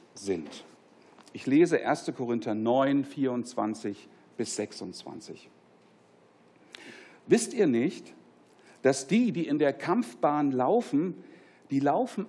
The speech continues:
alle, aber einer empfängt den Siegespreis? Lauft so, dass ihr ihn erlangt. Jeder aber, der kämpft, enthält sich aller Dinge, jene nun, damit sie einen vergänglichen Kranz empfangen,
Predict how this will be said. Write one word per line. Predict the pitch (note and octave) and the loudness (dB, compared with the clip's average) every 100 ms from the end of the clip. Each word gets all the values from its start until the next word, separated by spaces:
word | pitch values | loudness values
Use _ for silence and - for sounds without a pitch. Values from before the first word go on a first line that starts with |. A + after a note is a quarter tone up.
| - | -4
alle, | A3 A#3+ F#2 - - - _ _ _ _ _ _ _ - - | 0 2 0 -4 -18 -20 _ _ _ _ _ _ _ -20 -6
aber | C3 C#3+ - | 0 0 0
einer | D3+ E3 G3+ A3+ A#3+ C4 - - - - _ | 2 2 2 2 0 0 -6 -18 -20 -20 _
empfängt | D3 D3+ D#3+ D3+ D#3+ - - - | -6 -4 -2 -2 -2 -8 -12 -4
den | C#3 | -2
Siegespreis? | B2+ C3 C3 - G2+ F2+ - - _ _ _ _ _ - - - | -2 -4 -4 -8 -16 -16 -14 -18 _ _ _ _ _ -20 -20 -6
Lauft | G#2+ D3 A#3+ A#3 - | -2 2 0 -2 -8
so, | - D3+ D3 E3 F3 - - - | -8 -2 2 2 0 -6 -20 -2
dass | D3 D3 D3+ | 0 0 -2
ihr | |
ihn | C3 C3 | 0 0
erlangt. | C3 A#2+ A2 G2+ E2+ - - - - - _ - - - - - - - | 0 -2 -2 -2 -6 -12 -20 -20 -20 -20 _ -20 -20 -20 -20 -20 -20 -18
Jeder | - C#3 C#4+ A3 D3+ | 0 4 6 6 2
aber, | D#3+ E3 | 2 2
der | D3 D3 | 2 0
kämpft, | - A3 B3+ G3+ - - - - | 0 -2 0 -2 -8 -20 -20 -4
enthält | D#3 D3 - G#3 A#3+ | -4 0 2 2 2
sich | A3+ F#3+ - | -2 -2 -4
aller | D3+ A3+ G3+ | 0 2 2
Dinge, | G3+ G3 B2 | 2 2 2
jene | A#2 E3 B3+ A#3 | 4 6 6 4
nun, | A3 G#3 | 4 4
damit | E3+ F#3+ - | 4 2 -2
sie | F3+ | -6
einen | C3 D3 C#3+ | -2 0 0
vergänglichen | - B2 - A3 C#4 A3 E3 B2+ | -2 -2 0 2 2 2 -2 -4
Kranz | - G#2 G#2+ G2+ | -4 -4 -4 -6
empfangen, | A2+ - B2+ D3+ F#3+ | -8 -4 0 0 0